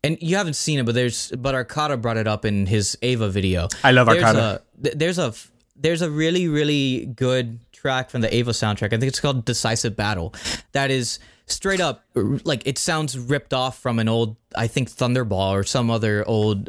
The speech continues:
Speaker 1: double oh seven movie that came
Speaker 2: Mm-hmm.
Speaker 1: out beforehand, obviously. And that's, it, it, it's, it's not surprising to me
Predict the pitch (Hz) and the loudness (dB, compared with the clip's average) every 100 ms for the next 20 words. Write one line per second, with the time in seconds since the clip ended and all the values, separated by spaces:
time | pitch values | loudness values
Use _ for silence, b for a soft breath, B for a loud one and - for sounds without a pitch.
0 | - 113 113 113 107 104 113 110 101 101 | -8 -2 0 2 0 0 0 2 2 2
1 | 87 82 110 B B B B - - - | 0 -2 -4 B B B B -12 -12 -6
2 | 120 120 101 180 151 131 117 85 110 - | 0 0 0 4 6 6 4 2 -2 0
3 | 117 98 90 87 80 85 - - B B | 0 2 2 0 0 0 0 -2 B B
4 | B B B - - 131 120 113 - - | B B B -12 -4 -2 -2 -4 -6 -4
5 | 143 147 - - - - b - 196 180 | -4 -4 -6 -10 -12 -20 b -2 -2 -2
6 | - 190 - - 170 165 190 175 147 - | -2 -2 -2 -4 -4 -2 -2 -2 -4 -4
7 | 117 113 110 101 107 98 82 | -2 -2 -2 -2 0 0 -2